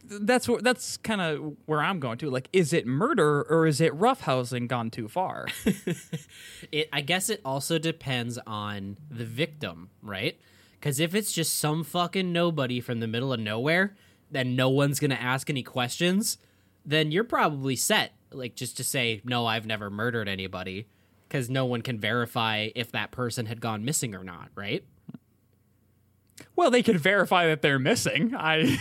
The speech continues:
Speaker 1: <laughs>
Speaker 2: Uh, unless
Speaker 1: pretty
Speaker 2: they're, like,
Speaker 1: sure.
Speaker 2: a, unle-, okay, like, le-, let's say it's this
Speaker 1: Unless we do
Speaker 2: old
Speaker 1: a
Speaker 2: guy.
Speaker 1: Mad Men situation where we take their identity and
Speaker 2: Yeah.
Speaker 1: then become very powerful ad executive.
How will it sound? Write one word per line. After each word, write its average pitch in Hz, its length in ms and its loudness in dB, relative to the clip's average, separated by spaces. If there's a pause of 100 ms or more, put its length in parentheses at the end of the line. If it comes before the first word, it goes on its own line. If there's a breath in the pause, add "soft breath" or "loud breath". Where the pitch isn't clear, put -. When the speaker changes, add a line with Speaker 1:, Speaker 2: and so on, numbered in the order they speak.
Speaker 1:
<laughs> 254 100 2
Speaker 2:
Uh, 262 160 4
unless 254 220 6
Speaker 1:
pretty 269 160 6
Speaker 2:
they're, 240 60 6
like, 240 100 6
Speaker 1:
sure. 220 80 6
Speaker 2:
a, 247 400 -2
unle-, 202 260 4
okay, 185 260 4
like, 170 240 -2 (140)
le-, 175 140 2
let's 190 240 0
say 196 380 4 (320 loud breath)
it's 147 120 2
this 208 40 6
Speaker 1:
Unless 208 280 4
we 220 160 6
do 214 100 8
Speaker 2:
old 202 80 4
Speaker 1:
a 170 40 2
Speaker 2:
guy. 196 160 6
Speaker 1:
Mad 185 300 4
Men 143 220 2
situation 135 720 -2
where 123 140 -6
we 123 140 -6
take - 340 -4
their 139 180 2
identity 127 760 0
and 135 120 -2
Speaker 2:
Yeah. 480 160 4
Speaker 1:
then 123 60 -2
become 123 380 -4
very 127 260 0
powerful 117 480 -4
ad 180 200 0
executive. 104 680 -8